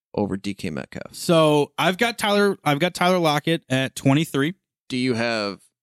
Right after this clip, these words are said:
Speaker 1: him?
Speaker 2: I've got D K Metcalf, though, at twenty-six.
Speaker 1: He's my twenty-nine.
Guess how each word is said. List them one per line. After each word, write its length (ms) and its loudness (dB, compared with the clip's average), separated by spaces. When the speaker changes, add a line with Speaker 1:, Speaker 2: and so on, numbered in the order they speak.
Speaker 1:
him? 100 0
Speaker 2:
I've 160 2
got 280 2
D 200 4
K 220 -2
Metcalf, 580 0
though, 520 2
at 200 -6
twenty-six. 840 -2
Speaker 1:
He's 140 -10
my 100 -6
twenty-nine. 560 -8